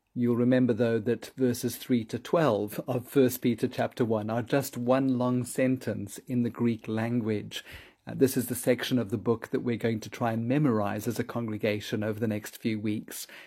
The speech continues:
And it really is a marvelous passage. You may already have watched today's memory video, but let me read it to you again. First Peter chapter one, verses three to twelve.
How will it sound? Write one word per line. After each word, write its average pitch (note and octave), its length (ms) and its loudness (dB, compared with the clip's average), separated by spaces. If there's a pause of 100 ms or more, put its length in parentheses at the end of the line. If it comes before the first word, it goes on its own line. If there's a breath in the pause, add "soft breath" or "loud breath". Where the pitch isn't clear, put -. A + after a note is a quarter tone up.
(360 loud breath)
And D#3+ 100 8
it D#3+ 100 8
really E3 460 6
is A2+ 180 4
a A#2+ 60 0
marvelous B2 580 -2
passage. A2 680 -6 (720 soft breath)
You C3+ 120 4
may C3+ 200 8
already B2+ 320 6
have G#2+ 180 -2
watched - 560 -2
today's A2 480 -2
memory A#2 440 0
video, G#2+ 540 -2
but B2 240 -4
let D#3+ 140 4
me E3+ 140 2
read C#3 200 6
it B2+ 140 0
to - 240 -8
you A#2 160 0
again. A2+ 520 -8 (120)
First C#3+ 300 4
Peter C3 340 -2
chapter B2+ 420 -4
one, A2 360 -6 (360 soft breath)
verses A#2+ 440 -2
three A2 340 -4
to - 160 -8
twelve. G#2+ 680 -8